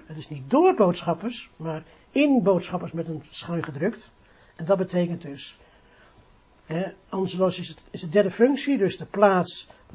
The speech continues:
waar werd hij of het gezien? Nou, in het domein van de boodschappers.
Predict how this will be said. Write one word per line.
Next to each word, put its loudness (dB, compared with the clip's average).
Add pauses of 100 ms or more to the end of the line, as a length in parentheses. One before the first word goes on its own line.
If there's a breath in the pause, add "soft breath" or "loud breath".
waar 6
werd 4
hij 4
of -10
het -4
gezien? -8 (680 soft breath)
Nou, 4 (200 loud breath)
in 4
het 6
domein 6
van -4
de -2
boodschappers. -6